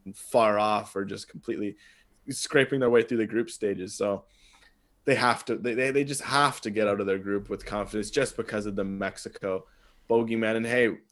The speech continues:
the thing is with the U twenty-three level, it's been five, no, five, six years since there's been an Olympic tournament, five and a half years.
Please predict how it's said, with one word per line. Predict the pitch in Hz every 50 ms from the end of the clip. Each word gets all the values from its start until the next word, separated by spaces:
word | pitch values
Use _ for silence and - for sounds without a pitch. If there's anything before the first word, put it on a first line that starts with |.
| _ _ _ _
the | - 123
thing | 123 - 143 139 151
is | 151 143
with | 143 123
the | 120 113
U | 117 117
twenty-three | - 123 120 113 113 - 113
level, | 104 101 98 101
it's | 95 - -
been | 131 127
five, | 120 - - - - 120 120 113 113 113 117 - 117
no, | 117 92 -
five, | - - - - - - - - - - - - -
six | - - - - 185 170 - - -
years | 139 135 135 127 117 113
since | - 120 110 -
there's | - 110 107
been | 107 117 110
an | 104 98
Olympic | 98 98 101 104 110 107 107 101 - -
tournament, | - 104 101 98 98 - -
five | - 110 113 107
and | 101
a | 101
half | 98 101 98 98 - -
years. | - 101 95 90 92 95 -